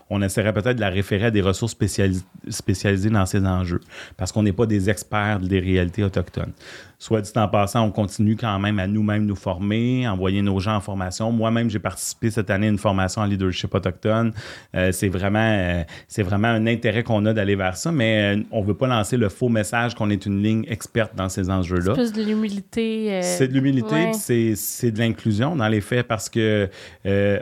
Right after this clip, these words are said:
Speaker 1: on n'est pas inclusif, tu vas me dire, mais en même temps, c'est parce que de la fausse inclusion, c'est pas, euh, c'est pas, euh,
Speaker 2: Mhm.
Speaker 1: c'est pas nécessairement vers ça qu'on veut aller non plus.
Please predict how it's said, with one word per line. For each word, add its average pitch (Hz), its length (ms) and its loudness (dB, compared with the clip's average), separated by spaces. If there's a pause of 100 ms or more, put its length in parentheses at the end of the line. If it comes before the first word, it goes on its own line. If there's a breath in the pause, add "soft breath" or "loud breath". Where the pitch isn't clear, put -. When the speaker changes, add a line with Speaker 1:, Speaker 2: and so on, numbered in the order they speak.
Speaker 1:
on 110 140 0
n'est 110 120 2
pas 127 120 0
inclusif, 120 460 0
tu - 120 -10
vas 123 120 -2
me 120 80 0
dire, 139 200 -2
mais 117 120 0
en 113 60 2
même 113 200 0
temps, 131 300 -2
c'est 110 100 -8
parce 107 180 -4
que 113 280 0
de 107 80 -4
la 101 100 2
fausse 120 260 -2
inclusion, 110 540 0
c'est 120 180 -4
pas, 104 140 -2
euh, 101 380 4
c'est 92 200 -6
pas, - 80 0
euh, 101 340 2 (200)
Speaker 2:
Mhm. 90 60 0
Speaker 1:
c'est 95 140 -6
pas 107 120 0
nécessairement 104 420 0
vers 98 140 0
ça 113 120 -6
qu'on 107 140 -2
veut 95 100 0
aller 92 200 0
non 95 180 0
plus. 90 260 -6